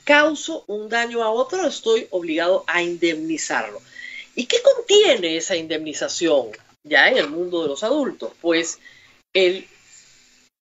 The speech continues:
daño emergente, o sea, cuánto daño he causado, el lucro cesante, lo sé que se dejó de ganar, y finalmente el daño moral. Muy bien,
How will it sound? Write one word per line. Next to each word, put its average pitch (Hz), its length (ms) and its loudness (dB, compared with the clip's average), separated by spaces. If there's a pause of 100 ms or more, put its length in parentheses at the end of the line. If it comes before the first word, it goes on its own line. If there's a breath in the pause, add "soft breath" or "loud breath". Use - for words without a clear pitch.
(140)
daño 190 380 2
emergente, 226 680 -2
o 175 60 -10
sea, - 200 -10 (120)
cuánto 202 760 2
daño 170 320 0
he 156 40 -6
causado, 170 680 0 (500 loud breath)
el 262 160 6
lucro 254 420 4
cesante, 247 680 0
lo 151 200 -2
sé 156 200 -6
que 143 180 -4
se 143 200 -2
dejó 165 320 2
de 156 100 8
ganar, 240 560 4 (640 soft breath)
y 359 220 2
finalmente 240 800 -4
el 165 80 -2
daño 165 260 -2
moral. 131 360 -8 (640)
Muy 311 160 4
bien, - 280 0